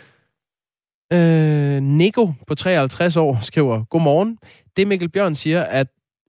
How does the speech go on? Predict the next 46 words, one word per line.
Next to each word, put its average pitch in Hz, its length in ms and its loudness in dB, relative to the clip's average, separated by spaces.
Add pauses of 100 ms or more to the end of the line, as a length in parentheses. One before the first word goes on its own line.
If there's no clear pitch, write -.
(320)
er, 147 280 -2
at 127 160 -8
sådan 175 260 -2
nogen 156 220 -2
som 143 160 -2
mig, 123 300 -2
som 139 200 -2
er 123 80 4
ateist, - 680 -4
ikke 160 220 0
fatter 151 360 -2
noget 110 400 0
af 127 160 -8
kristendom. 113 560 -4 (140)
Det 147 60 -2
er 156 40 0
da 160 80 2
helt 170 320 -2
gak. 127 260 -6 (340)
Han 139 140 -2
har 143 100 2
ingen 170 200 0
anelse 165 340 0
om, 143 120 0 (140)
hvad 139 140 -2
man 151 120 -2
kan 147 80 -4
sætte 131 200 -4
sig 131 120 -4
ind 180 180 0
i. 101 160 -2 (240)
Jeg 143 120 0
har 160 180 0
rimelig 190 300 -2
styr 151 220 0
på 113 100 -6
kristendommen, 135 720 -2
men 127 140 0
jeg 127 100 2
ved 147 140 2
også 143 240 0
en 123 80 0
masse 127 260 0
om 175 140 -4
andre 208 220 0
religioner. 107 520 -4